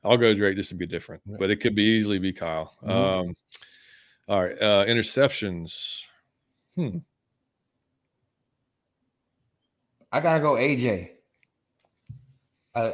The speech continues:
Speaker 2: I believe that we'll see him too, 'cause he don't got the, he don't, gotta do it all himself. He should be fly this year too. Or Jessie Bates.
Speaker 1: I'll,
Speaker 2: Jessie
Speaker 1: I'll,
Speaker 2: Bates
Speaker 1: I'll,
Speaker 2: gonna be a
Speaker 1: I'll,
Speaker 2: ball hawk.
Speaker 1: yeah, I'll, I'll go, I'll go Jesse on that one.
Speaker 2: Mm-hmm.
Speaker 1: And, uh,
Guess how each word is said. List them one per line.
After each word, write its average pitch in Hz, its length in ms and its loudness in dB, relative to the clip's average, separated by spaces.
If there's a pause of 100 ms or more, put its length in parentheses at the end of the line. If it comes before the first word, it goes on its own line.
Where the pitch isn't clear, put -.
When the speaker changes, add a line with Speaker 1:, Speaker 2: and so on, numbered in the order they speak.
Speaker 2:
I 110 40 -2
believe 123 600 -4
that 110 180 2
we'll 120 160 0
see 120 180 -4
him 110 140 0
too, 123 160 -4
'cause 98 220 -6
he 139 100 -2
don't 123 200 2
got 117 240 2
the, 95 280 -4
he 110 120 -8
don't, 127 200 0
gotta 110 300 -2
do 113 120 -6
it 107 60 -2
all 107 100 0
himself. 95 380 -8
He 123 120 -12
should 92 260 -16
be 101 140 -10
fly 90 280 -8
this 87 160 -14
year 82 80 -18
too. 90 220 -16 (360)
Or 135 100 6
Jessie 127 360 -2
Bates. 101 400 -4 (100)
Speaker 1:
I'll, 101 100 -2
Speaker 2:
Jessie 127 260 0
Speaker 1:
I'll, 98 80 0
Speaker 2:
Bates 120 280 2
Speaker 1:
I'll, 113 60 0
Speaker 2:
gonna 110 80 2
be 104 80 -4
a 98 60 -2
Speaker 1:
I'll, 101 60 -6
Speaker 2:
ball 107 200 4
hawk. 87 200 -2 (120)
Speaker 1:
yeah, 80 80 -12 (100)
I'll, 110 140 -4
I'll 110 100 -2
go, 101 180 -4
I'll 104 100 0
go 95 120 -4
Jesse 87 380 -8
on 82 140 -12
that 80 180 -12
one. 87 160 -14 (500)
Speaker 2:
Mm-hmm. 104 120 -2
Speaker 1:
And, 117 180 -4
uh, 80 220 -6